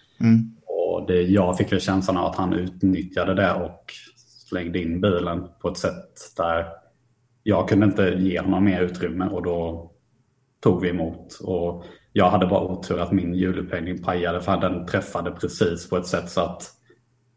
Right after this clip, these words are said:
Speaker 2: den bara vek sig direkt och Marcus kunde fortsätta. Hade inte det
Speaker 1: Mm.
Speaker 2: hänt, hade det säkert körts,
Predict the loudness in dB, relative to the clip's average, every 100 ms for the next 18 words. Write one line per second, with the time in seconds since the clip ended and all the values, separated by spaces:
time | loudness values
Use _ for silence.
0 | _ -4 0 2 2 0 -4 -4 -2 0
1 | -2 -4 -4 -2 -2 -2 -6 -6 -8 -6
2 | -8 -6 -8 -6 -4 0 0 0 2 4
3 | 6 6 2 -8 _ -14 -8 -8 -8 -2
4 | 0 0 -10